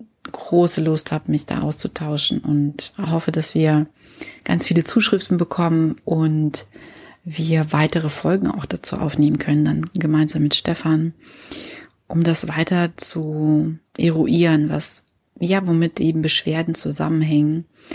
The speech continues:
und was es eben mit uns macht, wenn wir davon Abstand halten und wenn wir eben den Fokus auf die Bedürfnisse legen. Ja,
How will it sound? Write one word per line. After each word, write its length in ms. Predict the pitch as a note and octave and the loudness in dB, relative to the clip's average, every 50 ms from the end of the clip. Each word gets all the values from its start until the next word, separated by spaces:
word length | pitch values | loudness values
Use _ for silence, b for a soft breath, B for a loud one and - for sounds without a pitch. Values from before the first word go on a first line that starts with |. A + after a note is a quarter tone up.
| B B B B B B | B B B B B B
und 200 | - D#3+ D#3 - | 0 0 0 2
was 180 | D#3+ D#3+ - - | 0 -2 0 0
es 200 | D#3+ D#3+ - - | -2 -2 -2 -4
eben 300 | - - D#3+ D#3 D#3+ D#3+ | -2 -2 0 2 2 2
mit 160 | D#3+ D#3 - | 2 0 2
uns 260 | - D3+ D3 - - | 0 0 0 0 0
macht, 360 | D3+ D#3 D3+ D#3 - - - | 0 0 0 0 -2 -6 -2
wenn 220 | D#3 D3+ D3+ D3+ D3+ | 0 2 2 2 2
wir 180 | D3+ D3 D3+ | 2 0 0
davon 340 | D3 D3+ D3+ - - D3 D3 | 0 0 -2 0 0 -2 0
Abstand 440 | C#3+ C3 - - - - D3 D3 - | 0 0 -2 -2 -2 0 0 0 0
halten 320 | D3 C#3+ C#3+ - - - | -2 -4 -4 -4 -2 -2
und 180 | D3+ D3+ - - | -2 -2 -2 0
wenn 160 | D3 D3 D3 | 2 2 2
wir 220 | D3 D3 D3 D3 D3 D3 | 4 2 2 2 2 2
eben 180 | - C#3+ C#3+ D3 | 2 2 2 4
den 160 | D3+ D3+ C#3+ | 2 2 0
Fokus 420 | - - D3+ D3 - D#3+ C#3+ - | 0 -2 -4 -4 -2 -4 -6 -4
auf 160 | - F#3 D3 C#3+ | -4 -6 -6 -4
die 120 | - C#3+ | -4 -2
Bedürfnisse 560 | C#3+ C#3 C3 C#3+ D3+ - - D3+ D3 - - | -2 0 0 0 0 2 2 0 2 2 -4
legen. 400 | - E3+ D3+ D#3+ D#3 D#3 D#3 D#3 _ B B B B B B B B B B B B B B B B B B B B B B B B B B B B B B B B B B B B B _ _ _ | -2 -2 -2 0 0 0 -2 -4 _ B B B B B B B B B B B B B B B B B B B B B B B B B B B B B B B B B B B B B _ _ _
Ja, 840 | _ - E3 D#3+ E3 G3+ A3 B3+ B3+ A3 F3 D3 C3 C3 C3+ C#3 | _ -10 -6 0 2 2 4 4 4 4 2 2 2 0 -2 -6